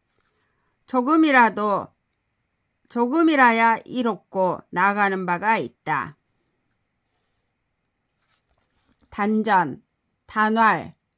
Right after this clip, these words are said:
비형, 유, 레이, 문강, 고, 형. 단활, 아름다움이 형통하다 함은 유한 것이 와서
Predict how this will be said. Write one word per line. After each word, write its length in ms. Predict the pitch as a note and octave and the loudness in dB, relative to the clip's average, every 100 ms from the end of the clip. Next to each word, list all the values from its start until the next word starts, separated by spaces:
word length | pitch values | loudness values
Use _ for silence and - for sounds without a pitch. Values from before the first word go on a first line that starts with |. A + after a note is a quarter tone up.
| _ | _
비형, 760 | - A3 G#3 F#3 G#3+ F#3+ C#3+ - _ _ _ _ _ _ | -8 -6 -4 -2 -2 -2 -4 -10 _ _ _ _ _ _
유, 500 | A3 A3+ G#3+ D#3+ G2+ | -4 -2 -2 -4 -8
레이, 400 | D#3 G3 A3 A3+ | -6 -4 -2 -2
문강, 720 | F#3+ F3+ F#3 F#3 G#3 F3+ C3 - _ - | -2 -2 -2 2 2 2 -2 -14 _ -10
고, 260 | F3 C#3+ A#2+ _ | -8 -8 -12 _
형. 360 | - F3+ C#3+ _ _ _ _ _ _ _ _ _ _ - | -4 -4 -4 _ _ _ _ _ _ _ _ _ _ -6
단활, 600 | A#3 A3+ A#3 A3 C3+ - _ | -2 0 0 0 -2 -12 _
아름다움이 840 | - A3 C#4 D4 C#4 A3+ G#3+ G3 G3+ | -6 -2 0 2 4 2 0 -2 -2
형통하다 720 | C4 C#4+ D#4 D#4 C#4 A#3 G#3+ | -4 -6 -4 -2 -2 -2 -2
함은 480 | G#3 F#3 F#3 F3 - _ _ _ _ _ _ _ _ _ _ _ _ _ _ _ _ _ _ _ _ _ _ _ A#3 | -2 -4 -2 -4 -8 _ _ _ _ _ _ _ _ _ _ _ _ _ _ _ _ _ _ _ _ _ _ _ -8
유한 400 | C#4 D#4 D4 C4+ | 0 2 2 0
것이 400 | B3 A#3 A#3+ A3+ | -2 -2 -4 -2
와서 580 | D#3+ E3 G3+ F3+ - | -4 -2 0 0 -2